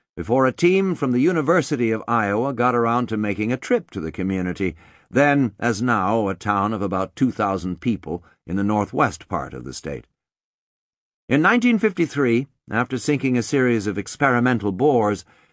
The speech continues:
university geologists agreed that the site was indeed anomalous, and attributed the deformed rocks to some ancient, unspecified volcanic action. This was in keeping with the wisdom of the day,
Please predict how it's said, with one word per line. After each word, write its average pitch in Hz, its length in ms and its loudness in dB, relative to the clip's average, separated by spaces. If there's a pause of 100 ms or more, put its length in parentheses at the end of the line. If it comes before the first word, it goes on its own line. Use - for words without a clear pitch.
(300)
university 180 640 4
geologists 104 840 -2
agreed 85 480 -4
that 110 120 -4
the 113 100 -4
site 196 340 0
was 175 140 0
indeed 170 600 2
anomalous, 170 720 -4 (720)
and 117 140 0
attributed 135 580 2
the 117 160 0
deformed 120 600 0
rocks 101 400 -2
to 123 120 -6
some 180 340 -2 (280)
ancient, 175 600 0 (100)
unspecified 143 1000 0
volcanic 120 800 0
action. 147 480 -6 (920)
This 311 260 2
was 233 160 4
in 190 140 2
keeping 131 480 2
with 117 100 0
the 127 80 0
wisdom 98 560 0
of 73 120 -12
the 82 100 -6
day, 76 400 -6